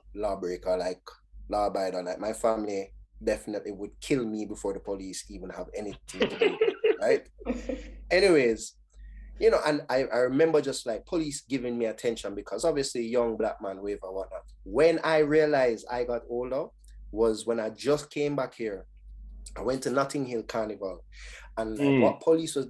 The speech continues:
Speaker 1: that? This, there's this little area, place in, um, in Notting Hill. What they were doing is, because the place is so crowded, by the time you reach around the corner,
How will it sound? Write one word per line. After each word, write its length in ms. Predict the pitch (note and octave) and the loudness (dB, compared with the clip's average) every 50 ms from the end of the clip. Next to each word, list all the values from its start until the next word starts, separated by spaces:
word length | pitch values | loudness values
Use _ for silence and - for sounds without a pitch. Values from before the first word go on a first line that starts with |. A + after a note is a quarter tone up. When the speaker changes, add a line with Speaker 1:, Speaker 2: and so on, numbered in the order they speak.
| - - | -6 -6
Speaker 1:
that? 220 | A#2+ A#2 - - - - | -4 -4 -4 -6 -8 -8
This, 200 | C3 C3+ - - D3 | -8 -8 -6 -6 -6
there's 180 | C3 B2+ B2+ A#2+ | -4 -4 -4 -4
this 160 | C3 B2+ - | -6 -6 -6
little 280 | C#3 - - - - - - - - | -6 -6 -8 -10 -10 -12 -20 -10 -2
area, 380 | - C3+ C3+ C3+ C3 B2 B2 - - _ - - - - - - | 2 4 4 4 4 4 2 2 -2 _ -20 -20 -20 -16 -8 -2
place 300 | C#3+ C#3 C3+ C3+ - - - | 0 0 0 0 -4 -8 -8
in, 240 | - B2 B2 B2 - | -6 -6 -6 -6 -4
um, 500 | - B2+ C3 C3 C3 B2+ B2 B2 A2+ - - - | -2 0 2 2 2 2 0 -2 -6 -8 -8 -8
in 120 | A#2 A#2+ | -6 -2
Notting 300 | B2+ C3+ C3+ - C3+ C3+ | -2 -2 -2 -2 -4 -4
Hill. 200 | C3 C3+ C#3+ D3+ | -4 -4 -4 -2
What 180 | B2 A#2 A#2 - | 0 0 0 0
they 80 | A#2 | 0
were 100 | A2+ A#2 | -2 -2
doing 300 | A#2 A#2+ C3 B2+ A#2+ A2+ | -2 -2 -4 -4 -2 -4
is, 200 | G#2+ G2+ G2 - - - - - - - - - - | -4 -6 -8 -12 -18 -20 -20 -20 -20 -18 -18 -14 -8
because 320 | - - - - - D#3 C#3 | -8 -8 -6 -2 -2 -2 -2
the 80 | E3+ | -2
place 260 | E3 - F#3+ F3+ F3+ - | -4 0 0 0 0 0
is 100 | C#3+ - | -2 -4
so 80 | - - | -4 -4
crowded, 580 | - - - E3 D3+ D#3 D3+ D#3+ F#3+ - - - - - _ - | -6 -6 -4 -2 -2 -2 -2 -2 -6 -8 -8 -16 -20 -18 _ 0
by 120 | A2+ A#2 | 0 0
the 100 | B2 B2 | 0 0
time 340 | A#2+ - - - F3 E3+ E3+ | -4 -6 -6 -2 -2 0 0
you 140 | F3+ F3+ F#3 | 2 0 0
reach 240 | F#3+ F#3+ F3+ - E3 | -2 -4 -8 -4 -2
around 120 | D#3 D3 | -2 0
the 60 | C3+ | -2
corner, 600 | C3+ - - - F#3+ G3 G3+ F#3+ D3 A#2 A2 A2+ | -4 -8 -10 -8 -4 0 2 2 2 2 0 -2